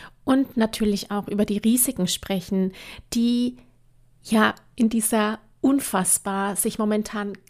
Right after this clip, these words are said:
unglaublich schnell wandelnden digitalen Welt mit sich bringen. Ich wünsche dir viele erstaunliche Momente. Ich hoffe sehr, dass ich dir oder dass wir dir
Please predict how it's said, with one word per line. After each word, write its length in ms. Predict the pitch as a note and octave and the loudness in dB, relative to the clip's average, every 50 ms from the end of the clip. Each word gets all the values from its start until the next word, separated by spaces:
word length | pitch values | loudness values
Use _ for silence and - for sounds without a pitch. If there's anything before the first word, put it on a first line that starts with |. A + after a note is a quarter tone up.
| _ _ _ _ - | _ _ _ _ 4
unglaublich 880 | D4+ D#4+ D#4 C#4+ - C4 B3+ B3 B3+ C4+ C#4 - A#3+ A#3+ A3+ - - - | 4 4 4 4 2 2 2 4 2 2 0 0 -2 -2 -2 -2 -4 -2
schnell 380 | - G#3+ G#3 G#3 G#3+ A3 G#3 | 0 0 0 2 0 0 -2
wandelnden 840 | G#3 F#3+ G3 G3+ G#3 G3+ F#3+ F#3 F3 F3 - E3+ E3+ E3+ F3 F3 F3 | -2 -2 -2 -2 -2 -4 -4 -6 -6 -8 -8 -8 -6 -6 -8 -8 -4
digitalen 640 | - A3 G#3 A3 G#3+ - - F#3+ F#3+ F#3 F3+ F3 F3 F3+ | -2 0 0 0 -2 -2 -4 -2 -2 0 0 0 0 0
Welt 420 | F3 F3 F#3 F#3+ G3 F#3+ - - - - _ - - - - - - - - _ - - | 0 0 0 -2 -4 -6 -10 -14 -16 -20 _ -20 -20 -20 -20 -20 -20 -20 -20 _ 0 0
mit 140 | B3 B3 | 2 2
sich 180 | - - F#3+ - | 2 0 0 -4
bringen. 300 | - - E3+ D#3+ E3 F3 - - - - _ _ _ - - - - - - - | -8 -10 -8 -8 -8 -10 -12 -16 -20 -20 _ _ _ -20 -20 -20 -20 -20 -20 -16
Ich 220 | - - - - - | -12 -12 -10 2 6
wünsche 320 | B3 B3 C4 B3 - - | 6 6 6 6 2 0
dir 440 | - G#3+ G3+ G3+ G3 G3 G3 F#3+ G3 - _ _ _ _ _ _ _ _ - _ _ _ _ _ _ _ _ | 0 2 2 4 4 4 2 0 -4 -8 _ _ _ _ _ _ _ _ -20 _ _ _ _ _ _ _ _
viele 920 | _ - - - - - - B3+ C4 C4 C4 B3+ A#3+ A3+ A3+ A3 G#3+ A3 A3 - - _ _ _ _ _ _ - - - - _ _ | _ -12 -10 -8 -6 0 2 4 4 4 4 4 4 4 4 4 2 0 -2 -4 -12 _ _ _ _ _ _ -20 -20 -20 -20 _ _
erstaunliche 800 | - F3 F3 - - - - F#3 F#3+ A#3 D4 G#4+ D#4 - A3+ | -6 -2 0 0 0 0 0 -2 -2 0 0 0 0 2 2
Momente. 480 | G3+ G3+ G3 F#3+ F#3+ F#3 G3 A3+ - E4+ G4+ A4+ - _ - - - - - - - _ | 2 2 2 2 2 0 0 0 -2 -4 -4 -4 -8 _ -20 -20 -20 -20 -20 -20 -16 _
Ich 160 | - - - | -12 -8 -4
hoffe 380 | G#3+ G#3 C4 C#4 - - G3 F#3 | -2 -2 -2 -2 -2 -4 -2 -2
sehr, 460 | - - - G#3 G3+ G3+ G#3 G#3+ A3 | -2 -2 0 0 0 0 -2 -4 -4
dass 260 | - - G3+ G3+ - | -4 -4 -2 -2 -2
ich 220 | - G3+ - - - | -4 -6 -10 -12 -6
dir 400 | - G#3 G3+ G3+ G3 G3+ G#3 - | -2 -2 0 0 0 -2 -4 -6
oder 140 | - G#3 G3+ | -6 -8 -6
dass 320 | G3+ - F#3+ - - - G#3 | -6 -4 -2 -2 -2 -2 0
wir 220 | A3 B3 D#4 F4+ | 2 2 2 2
dir 500 | F4+ F4+ - A#3+ F#3+ G3 F#3+ F#3+ G3 F#3+ | 0 -4 -6 -2 0 0 0 0 -2 -4